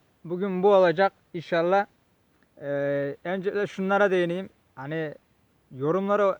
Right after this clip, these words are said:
hepsini okuyorum tabii ki de. Hani yani zaten şu an bin abone de olsam okumaya devam edeceğim. Çünkü sizin sayenizde bir yerlere geleceğimi düşünüyorum. O yüzden hani gerçekten güzel yorumlar var yani.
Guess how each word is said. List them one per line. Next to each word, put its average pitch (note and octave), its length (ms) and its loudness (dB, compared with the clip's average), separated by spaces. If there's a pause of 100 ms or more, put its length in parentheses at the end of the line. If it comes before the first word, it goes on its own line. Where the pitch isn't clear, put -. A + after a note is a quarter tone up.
hepsini F#3 540 -6
okuyorum F3+ 400 0
tabii D#3 280 0
ki C3 60 -6
de. C#3+ 40 -2
Hani D3 300 -2 (360)
yani B2 220 -10
zaten D3 340 -4
şu E3 180 0
an D3+ 160 -4 (2250)
bin A3 140 0
abone A3+ 360 2
de G#3+ 40 2
olsam G3 420 0
okumaya G3+ 420 -2
devam G3+ 200 2
edeceğim. D3+ 340 -2 (680)
Çünkü E3 640 -4 (320)
sizin G3+ 280 -6
sayenizde D3+ 580 0
bir C#3 60 -2
yerlere C3+ 300 0
geleceğimi B2 540 -4
düşünüyorum. B2 440 -6 (800)
O D#3+ 80 -2
yüzden G3 380 -4 (480)
hani B2+ 180 -10
gerçekten F#3 380 -2
güzel G3+ 220 2
yorumlar G3 380 4
var F3 180 4
yani. D#3 420 0